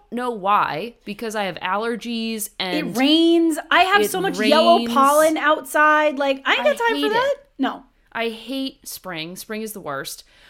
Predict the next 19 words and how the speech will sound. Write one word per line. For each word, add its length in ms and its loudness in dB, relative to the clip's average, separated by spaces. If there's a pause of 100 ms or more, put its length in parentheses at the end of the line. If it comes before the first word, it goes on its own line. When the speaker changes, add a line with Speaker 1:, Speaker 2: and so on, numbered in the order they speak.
(160)
Speaker 1:
But 120 -4
I 120 -2
could 200 -8
see, 300 -4
I 140 0
was 180 -6
flip-flopping 680 -6
between 520 -8
winter 380 -6
and 160 -6
fall 340 -2
being 240 -6
in 80 -6
my 140 -6
two 200 -14
and 120 -12
three 160 -10
slots, 400 -6
so 340 -6